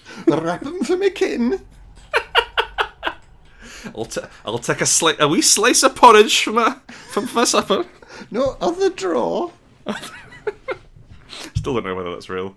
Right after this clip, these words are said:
Speaker 1: I hope it is.
Speaker 2: Mm.
Speaker 1: Um, but,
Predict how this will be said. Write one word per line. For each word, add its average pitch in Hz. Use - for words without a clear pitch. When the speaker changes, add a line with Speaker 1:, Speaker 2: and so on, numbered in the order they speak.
Speaker 1:
I 104
hope 98
it 90
is. 80
Speaker 2:
Mm. 90
Speaker 1:
Um, 131
but, 139